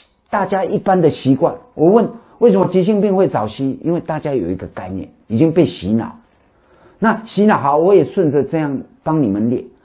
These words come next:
到了这一句就是直接怎么样，全部所有的列都怎样直接打破了。其实对我而言，这个有没有意义？急慢性有没有意义？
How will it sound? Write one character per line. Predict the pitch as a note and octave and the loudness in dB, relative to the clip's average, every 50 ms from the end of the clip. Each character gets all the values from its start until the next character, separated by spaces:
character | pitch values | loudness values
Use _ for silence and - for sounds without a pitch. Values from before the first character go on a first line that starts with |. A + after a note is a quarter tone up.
| _ _ _ _ - | _ _ _ _ -2
到 | G3 E3 D3 | 0 2 2
了 | C3 B2+ | 0 -2
这 | - - E3+ | -2 0 0
一 | C#3+ C#3 B2+ | 0 0 0
句 | - D3+ B2+ | -2 -4 -2
就 | A2 C#3+ C3+ | -2 -2 -2
是 | A#2+ A2+ | -4 -4
直 | A2+ - - A#2 A2+ | -6 -8 -6 -4 -2
接 | A2 C3 B2+ B2 G#2+ | 2 2 2 2 0
怎 | - F2 | -2 -6
么 | F2+ | -10
样， | F#2+ E2+ - _ _ _ _ _ | -10 -12 -14 _ _ _ _ _
全 | - - C#3+ D#3 F3+ G3+ F#3 | -4 0 2 2 2 2 2
部 | A#3 G3 C#3 | 0 0 -2
所 | - D#3 D3 D#3+ E3 | 0 0 0 2 2
有 | C3+ A2 | 2 0
的 | A2 A#2+ | 0 0
列 | A#2 D3 D3 B2 - | 0 2 2 2 2
都 | - C3 C3 B2+ | 0 0 0 0
怎 | - - G2+ G2 | -2 -4 -8 -10
样 | A2 - - - - _ _ _ | -10 -10 -12 -16 -20 _ _ _
直 | - B2 A#2 | -8 -4 -2
接 | A#2+ C3+ | -2 -2
打 | - - G2+ - | -2 -4 -8 -14
破 | - - A#2 F#2+ - - | -12 -10 -10 -10 -10 -12
了。 | - _ _ _ _ _ _ _ _ _ _ _ _ _ _ _ _ - | -20 _ _ _ _ _ _ _ _ _ _ _ _ _ _ _ _ -2
其 | - D3+ | 0 0
实 | D#3 | 0
对 | D#3+ - A#3 A3 | 2 2 2 4
我 | F#3+ C#3+ A2 G2 G#2 | 4 4 2 0 0
而 | A2 | 0
言， | A#2+ A2+ - - - - _ _ _ - | -2 -2 -4 -6 -10 -16 _ _ _ 0
这 | - F3+ | 4 4
个 | F3 | 6
有 | C3+ A#2 G#2 | 6 6 4
没 | A#2 C3 | 4 2
有 | C3 | 2
意 | B2 C3 B2+ | 2 2 2
义？ | A#2 G2+ F2+ - - | 2 0 -2 -8 -8
急 | - C#3 C#3+ | -2 2 2
慢 | C3+ E3 D#3 C#3 C3 | 4 4 4 2 2
性 | D3+ D3 A2+ | 2 2 2
有 | G2 F2+ | 2 2
没 | F#2 G#2 G#2+ | 2 2 2
有 | G#2 | 2
意 | G#2 G#2+ | 2 0
义？ | G#2 F#2 C#2+ - | 0 0 -2 -6